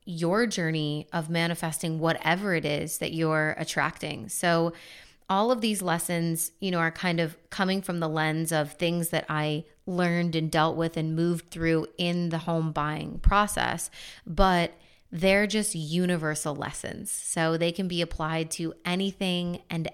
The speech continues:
everything that you might be calling in or trying to attract in your life. So I know this episode is gonna be helpful for absolutely everybody, even if you're not in the process of buying a, a house or anything like that,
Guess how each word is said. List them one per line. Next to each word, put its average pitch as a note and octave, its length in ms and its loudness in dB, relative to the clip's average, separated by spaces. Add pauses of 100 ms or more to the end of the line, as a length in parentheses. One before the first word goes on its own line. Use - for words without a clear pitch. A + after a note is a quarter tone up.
everything E3+ 680 -2
that D#3 120 -6
you D#3+ 100 -2
might D#3 260 -4
be D#3+ 80 -8
calling D#3+ 400 -2
in D#3 240 0
or D3+ 80 -6
trying D3 300 -4
to D#3+ 100 -6
attract - 540 -4 (420)
in F3+ 180 2
your E3 160 2
life. D#3 320 0
So D#3+ 140 0
I D#3+ 80 0
know E3 340 2 (160)
this E3+ 220 0
episode E3 380 -2
is D#3+ 100 -2
gonna D#3+ 160 -4
be D#3 120 -4
helpful D#3 500 -4
for - 120 -8
absolutely D#3 460 -4
everybody, G#3+ 580 0 (300)
even G3+ 220 4
if G3 160 0
you're F#3+ 100 -2
not E3+ 560 -2 (140)
in E3 440 -2 (240)
the F3 100 -4
process D#3 600 -2 (100)
of D#3+ 460 2 (960)
buying D#3+ 320 0
a, D#3 100 -4 (160)
a E3 120 -2
house D#3+ 680 -2
or D#3+ 580 0 (320)
anything E3+ 380 0
like D3 180 -2
that, B2 240 -2